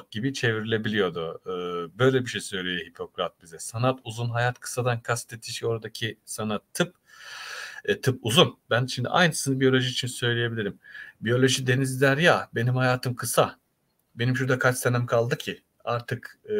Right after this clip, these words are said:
eskisi gibi de, e, çalışamıyorum. Yani bakmayın, burada böyle bir sürü kitap var. Bunlar sadece şey olsun diye.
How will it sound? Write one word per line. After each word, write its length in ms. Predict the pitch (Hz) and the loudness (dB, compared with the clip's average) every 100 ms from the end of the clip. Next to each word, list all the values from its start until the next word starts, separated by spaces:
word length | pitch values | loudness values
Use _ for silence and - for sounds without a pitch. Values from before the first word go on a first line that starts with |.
| 101 95 90 - | -2 -2 -8 -6
eskisi 420 | 107 - - - | -4 -2 -2 -2
gibi 240 | 160 143 123 | -2 -2 4
de, 120 | 107 | 6
e, 560 | - - 110 107 104 - | 4 -4 -10 -8 -8 0
çalışamıyorum. 760 | 107 98 - 95 92 92 87 104 | 0 0 -4 -4 -2 -4 -4 4
Yani 420 | 107 110 104 101 - - - - _ _ - | 6 6 4 -2 -12 -20 -20 -20 _ _ 0
bakmayın, 480 | 113 107 - 92 92 | 2 2 -2 -6 -4
burada 240 | 98 101 | 0 0
böyle 260 | 107 107 117 | 2 2 0
bir 60 | |
sürü 260 | 127 131 120 | -2 -2 -6
kitap 380 | - 160 139 120 | 0 2 4 4
var. 180 | 101 104 | 4 4
Bunlar 300 | 110 120 113 | 0 2 2
sadece 600 | - 127 123 120 131 131 | 2 4 4 2 2 2
şey 220 | - 131 | 6 6
olsun 380 | 98 - - - | 6 2 -16 -16
diye. 200 | - | -18